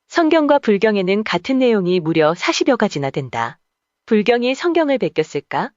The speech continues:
성경이 불경을 베꼈을까? 이 논쟁으로 기독교와 불교가 첨예하게 맞서고 있다. 사실 이 문제는 논쟁이 필요 없다.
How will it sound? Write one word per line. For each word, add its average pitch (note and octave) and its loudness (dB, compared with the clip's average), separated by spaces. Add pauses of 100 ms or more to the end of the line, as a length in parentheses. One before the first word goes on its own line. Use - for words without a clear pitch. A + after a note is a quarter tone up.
(240)
성경이 D4+ 2
불경을 G3 2
베꼈을까? E3+ -4 (380)
이 A3 2
논쟁으로 A3 4
기독교와 A#3+ 2
불교가 F#3+ 2
첨예하게 D4+ 2
맞서고 D#3+ -2
있다. B2 -10 (440)
사실 D#4+ 2
이 G3 4
문제는 G#3+ 2
논쟁이 G#3+ 2
필요 F3+ 0
없다. - -6